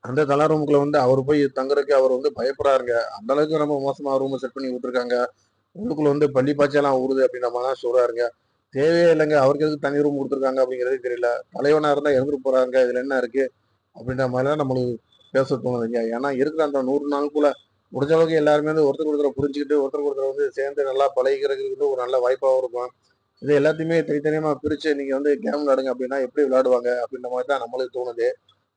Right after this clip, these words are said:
இந்த மாதிரி பாத்தீங்கன்னா, இந்த நைன் பிக் பாஸை பொறுத்த வரைக்கும் ரொம்ப மோசமா இருக்குங்க. அதாவது,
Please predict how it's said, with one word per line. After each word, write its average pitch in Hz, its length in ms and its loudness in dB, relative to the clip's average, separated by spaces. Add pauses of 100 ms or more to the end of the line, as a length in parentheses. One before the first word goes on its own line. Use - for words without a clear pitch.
(120)
இந்த 135 200 -8
மாதிரி 175 220 0
பாத்தீங்கன்னா, 165 380 0 (120)
இந்த 151 260 -4
நைன் 160 260 -4
பிக் 143 160 -6
பாஸை 147 220 0
பொறுத்த 135 220 -2
வரைக்கும் 131 320 0
ரொம்ப 123 280 -4
மோசமா 127 380 -4
இருக்குங்க. 123 420 -2
அதாவது, 120 340 -2